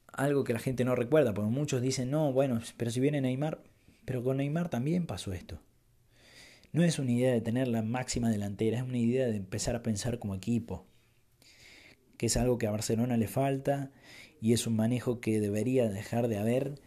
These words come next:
en el vestuario, tanto poder como el que hay en este momento. Y yo creo que la idea de Koeman de sacar a Suárez es esa, separar a los dos ídolos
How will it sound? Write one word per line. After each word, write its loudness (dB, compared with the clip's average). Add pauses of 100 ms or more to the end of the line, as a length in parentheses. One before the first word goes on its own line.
(280)
en -4
el -4
vestuario, 2
tanto 0 (720)
poder 0
como -2
el -4
que 4
hay -2
en -8
este -6
momento. -4
Y -6
yo -2
creo 0
que 0
la 0
idea 4 (480)
de 0
Koeman 4
de 2
sacar 4
a -6
Suárez 0
es -4
esa, -4 (360)
separar 0
a 0
los -2
dos 0 (600)
ídolos 4